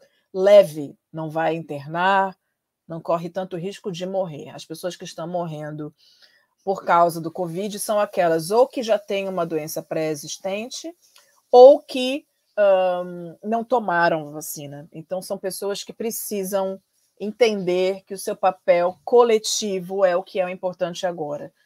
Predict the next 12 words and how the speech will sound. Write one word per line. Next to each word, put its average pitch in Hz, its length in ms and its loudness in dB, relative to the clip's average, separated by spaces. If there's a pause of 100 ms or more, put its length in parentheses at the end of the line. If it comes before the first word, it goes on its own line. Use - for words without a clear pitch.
(120)
A 160 80 -6
luta 175 260 -4
de 156 120 -10
todos 214 500 -4
nós 160 400 -6
pra, 165 300 -4
pela 165 220 -2
aplicação 160 540 -8
das 220 180 -6
vacinas 170 600 -8
é 165 260 -4
essencial. 185 960 -6